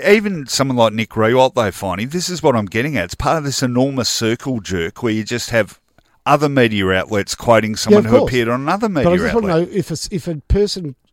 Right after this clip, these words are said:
Speaker 1: Get out of the
Speaker 2: being
Speaker 1: bubble.
Speaker 2: of, if, if a person in that circle, what's the most ridiculous thing they could say before the world would say, "Look, we can't report that. That's just stupid." Because,
Speaker 1: Uh.
Speaker 2: because Eddie,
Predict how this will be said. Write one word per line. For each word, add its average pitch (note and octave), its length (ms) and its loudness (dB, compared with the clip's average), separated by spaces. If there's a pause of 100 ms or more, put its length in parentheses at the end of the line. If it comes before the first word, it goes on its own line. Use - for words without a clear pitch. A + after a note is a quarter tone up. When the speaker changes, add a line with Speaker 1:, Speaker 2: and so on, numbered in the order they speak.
(120)
Speaker 1:
Get F3+ 160 -2
out A#3+ 160 2
of F#3 60 6
the E3+ 60 4
Speaker 2:
being E3 100 -2
Speaker 1:
bubble. G3+ 380 2 (100)
Speaker 2:
of, F3 160 -2
if, - 180 -6
if E3 160 -2
a E3 60 -6
person G3+ 340 2
in F3 140 -2
that D#3+ 180 -2
circle, D3+ 460 0
what's E3+ 240 -2
the G#3 80 -8
most F3 240 -4
ridiculous C#3+ 500 -8
thing C#3+ 160 -8
they C3 140 -6
could A#2 160 -12
say C3+ 180 -2
before A#2+ 420 -2 (720)
the C#3+ 140 4
world C#3+ 380 6
would C3 120 2
say, C3+ 180 4
"Look, B2 220 2
we C3 80 0
can't B2+ 200 0
report F#2+ 320 -4
that. E2+ 160 -12
That's - 200 -12
just F2 140 -12
stupid." G#2 400 -10 (220)
Because, A2 420 4
Speaker 1:
Uh. G#2 260 -2
Speaker 2:
because F#3 460 0
Eddie, A#3 380 2